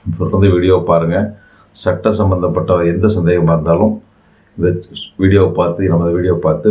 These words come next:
உங்களுடைய சந்தேகங்களை தீர்த்து கொள்ளுங்கள், தீர்த்து கொ-, தெ-, தெ-, தெளிவுபடுத்திக் கொள்ளுங்கள். அதையும் தாண்டி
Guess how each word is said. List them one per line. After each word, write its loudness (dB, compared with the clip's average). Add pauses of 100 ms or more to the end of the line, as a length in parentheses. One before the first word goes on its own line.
உங்களுடைய 0 (1800)
சந்தேகங்களை 2 (120)
தீர்த்து 0 (280)
கொள்ளுங்கள், 2 (340)
தீர்த்து 0
கொ-, -2
தெ-, 0
தெ-, 0
தெளிவுபடுத்திக் 2
கொள்ளுங்கள். 0 (640)
அதையும் 2
தாண்டி 0